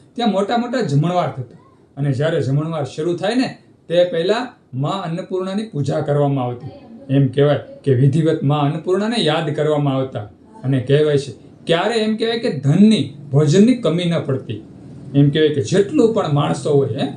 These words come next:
અસંખ્ય માણસો હોય, છતાં પણ એમ કે ભોજનની કમી ન પડતી. મા અન્નપૂર્ણાના આશીર્વાદથી એમ કે હજારો નહીં, લાખો લાખો માણસો એમ કહેવાય નિત્ય નિત્ય ભોજન કરતા.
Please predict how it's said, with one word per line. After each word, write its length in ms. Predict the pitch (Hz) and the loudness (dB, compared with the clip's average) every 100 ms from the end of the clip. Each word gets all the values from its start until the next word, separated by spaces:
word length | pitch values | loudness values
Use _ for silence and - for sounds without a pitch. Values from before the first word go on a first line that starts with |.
| - - | -10 -8
અસંખ્ય 560 | 143 214 220 214 - | 0 4 4 4 2
માણસો 380 | 165 165 175 160 | 0 -2 -4 -4
હોય, 80 | 139 - - - - | -4 -6 -16 -14 -6
છતાં 280 | 160 208 202 | -2 -2 -2
પણ 140 | 214 | -2
એમ 100 | 208 | -4
કે 140 | 226 208 | -2 0
ભોજનની 440 | 143 147 175 202 | 0 2 0 -2
કમી 320 | - 143 147 | -2 -2 -2
ન 100 | 151 | -4
પડતી. 360 | 143 131 127 - - - - - - | -4 -4 -6 -12 -18 -20 -20 -20 -2
મા 200 | 131 139 | 2 2
અન્નપૂર્ણાના 580 | 131 143 139 143 143 135 | 2 0 2 2 4 0
આશીર્વાદથી 560 | 131 - 147 147 147 147 | -2 -4 -2 -2 -2 -2
એમ 160 | 147 | 0
કે 80 | 160 143 - - - | 0 -2 -4 -12 -2
હજારો 440 | 131 127 165 165 | 0 2 2 0
નહીં, 280 | 160 160 117 | -2 -4 -4
લાખો 380 | 123 160 - 220 | -2 -4 -2 -2
લાખો 380 | 170 170 226 214 | -2 -2 -4 -4
માણસો 440 | 147 170 185 226 | -2 -4 -4 -4
એમ 160 | 190 190 | -4 -2
કહેવાય 260 | 202 220 233 - - 135 | -2 -2 -2 -14 -6 0
નિત્ય 300 | 160 - 214 | 0 2 2
નિત્ય 260 | 208 226 | 2 2
ભોજન 400 | 135 120 113 170 | 2 2 2 2
કરતા. 400 | 143 135 - 107 | 2 0 -2 -8